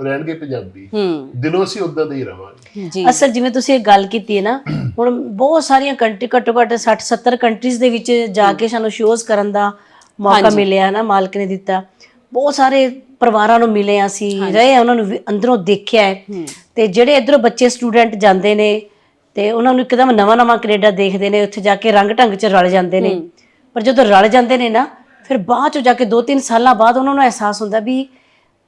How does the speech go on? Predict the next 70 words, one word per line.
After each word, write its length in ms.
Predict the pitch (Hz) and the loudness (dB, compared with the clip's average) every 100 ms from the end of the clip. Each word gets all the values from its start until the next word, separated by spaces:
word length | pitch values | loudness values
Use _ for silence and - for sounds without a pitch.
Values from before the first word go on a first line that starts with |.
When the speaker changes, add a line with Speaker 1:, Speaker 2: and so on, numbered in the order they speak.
| - 240 | -6 -4
Speaker 3:
ਅਸੀਂ 240 | - 294 | 0 0
ਨਾ 120 | 294 | 0
ਬੇਚੈਨ 600 | 233 196 185 190 233 226 | 0 2 2 0 -2 -2
ਆ, 180 | 165 160 - _ _ _ 214 | -4 -8 -16 _ _ _ -6
ਵੀ 300 | 269 311 339 | -4 -4 -8
Speaker 2:
ਹਮ। 60 | |
Speaker 3:
ਸਾਡੇ 360 | 320 240 214 277 | -4 0 2 2
ਅੰਦਰੋਂ 460 | 240 208 269 285 311 | 2 2 2 2 0
ਇੱਕ 240 | - 269 | -4 -6
ਖੁਸ਼ੀ 320 | 233 208 247 | -2 -2 -2
ਸੀ, 200 | 233 247 | -2 -2
ਇੱਕ 140 | 247 285 | -2 0
ਆਨੰਦ 340 | 254 214 208 | 2 2 0
ਸੀ, 120 | 226 | -2
ਉਹ 60 | 330 | -4
ਕਿਤੇ 240 | 330 349 | -2 -4
ਬਿਖਰ 480 | 285 180 196 214 247 | -4 -6 -10 -6 -4
ਗਿਆ, 140 | 226 220 | -2 -2
ਖਤਮ 340 | 240 240 302 | -2 -2 -2
ਹੋ 100 | 220 | 0
ਗਿਆ। 200 | 185 185 | 0 -2
Speaker 2:
ਹਮ। 80 | 156 175 _ _ _ | -6 -16 _ _ _
Speaker 3:
ਵੀ 60 | 330 | -4
ਅਸੀਂ 140 | 415 | 0
ਇੰਨੇ 180 | 349 359 | 2 4
ਬੇਚੈਨ 480 | 226 202 208 247 254 | 4 0 2 2 2
ਕਿਉਂ, 200 | 262 254 | -2 -2
ਬਿਨਾਂ 340 | 208 240 311 | 0 0 0
ਕਿਸੇ 220 | 302 302 | -2 -2
ਗੱਲ 180 | 254 269 | 2 2
ਤੋਂ 100 | 277 | 2
ਸਟ੍ਰੈਸ 380 | 277 240 208 220 | 0 0 0 -2
ਕਿਉਂ 300 | 240 247 240 | -8 -6 -6
ਆ? 80 | 254 _ _ _ _ _ | -8 _ _ _ _ _
ਕਿਉਂਕਿ 280 | - 247 285 | -6 -2 2
ਉਹ 100 | 262 | 2
ਆਪਣੀਆਂ 360 | 247 233 240 240 | 2 0 -2 0
ਜੜ੍ਹਾਂ 240 | 220 240 | 2 2
ਤੋਂ 100 | 247 | 0
ਪਰੇ 220 | 247 233 | 0 0
ਚਲੇ 260 | 233 220 185 | 2 0 0
ਗਏ, 80 | 196 | -2
ਆਪਣੇ 220 | 208 254 | -2 -2
Speaker 1:
ਹਾਂ। 60 | - | 2
Speaker 3:
ਧੁਰੇ 200 | 277 220 | 2 4
ਤੋਂ 120 | 233 | 2
ਪਰੇ 220 | 233 240 | 0 -2
ਚਲੇ 300 | 240 202 180 | -2 -4 -4
ਗਏ। 120 | 170 | -6
ਫਿਰ 480 | 170 _ _ - - | -8 _ _ -20 -4
Speaker 1:
ਬਿਲਕੁਲ। 180 | - 302 | 2 4
Speaker 3:
ਉਹਨਾਂ 160 | 320 | 4
ਨੂੰ 100 | 320 | 4
ਅਹਿਸਾਸ 380 | 277 - 202 190 | 2 4 2 2
ਹੁੰਦਾ, 140 | 196 202 | -2 0
ਫਿਰ 200 | 294 294 | 0 0
ਉਹਨਾਂ 160 | 302 | 0
ਨੂੰ 80 | 294 | -2
ਆਪਣੇ 180 | 269 254 | 0 -2
ਪਿੰਡ 280 | 254 220 208 | -2 -2 -2
ਦੀ 140 | 208 | -2
ਯਾਦ 340 | 196 180 180 | -2 0 -2
ਆਉਂਦੀ 280 | 175 160 175 | -4 -8 -4
ਆ 60 | 185 | -4
ਵੀ 220 | 202 196 | -4 -6
ਉਹ 180 | 214 240 | 0 0
Speaker 1:
ਜੀ। 60 | |
Speaker 3:
ਫਿਰ 120 | 247 220 | 2 0
ਆਪਣਾ 280 | 214 208 | 0 -2
ਵਿਹੜਾ, 500 | 180 185 214 214 202 | -2 -2 0 2 0